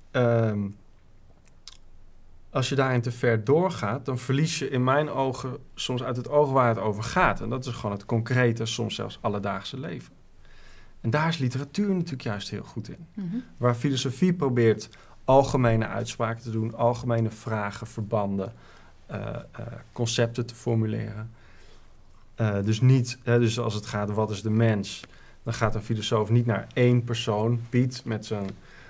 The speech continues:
Speaker 1: al zijn tegenstrijdigheden en gevoelens en zijn geschiedenis kijken, maar naar wat is de mens in het algemeen?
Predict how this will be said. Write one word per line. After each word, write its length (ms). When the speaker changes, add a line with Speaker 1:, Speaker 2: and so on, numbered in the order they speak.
Speaker 1:
al 180
zijn 340
tegenstrijdigheden 1000
en 80
gevoelens 720
en 120
zijn 120
geschiedenis 540
kijken, 440
maar 180
naar 140
wat 180
is 80
de 80
mens 300
in 60
het 100
algemeen? 580